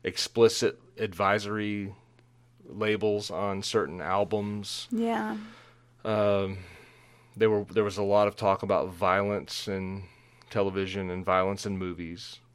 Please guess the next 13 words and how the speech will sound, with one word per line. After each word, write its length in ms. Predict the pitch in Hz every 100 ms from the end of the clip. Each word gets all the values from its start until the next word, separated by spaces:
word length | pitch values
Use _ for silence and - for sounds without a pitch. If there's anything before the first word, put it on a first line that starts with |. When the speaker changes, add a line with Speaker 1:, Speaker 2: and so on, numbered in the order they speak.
| _ _ _ _
Speaker 1:
And 160 | 110 98
really, 340 | 110 123 104
if 220 | 92 -
it, 140 | 92 - _ _ _ _ 92 -
whatever 480 | 95 101 104 117 107
that 220 | 98 87
movement 440 | 92 101 101 95 64
was, 380 | 92 107 92
it 240 | 90 - -
seemed 380 | - 117 139 127
to 100 | 98
take 280 | - 80
hold. 420 | - 98 - -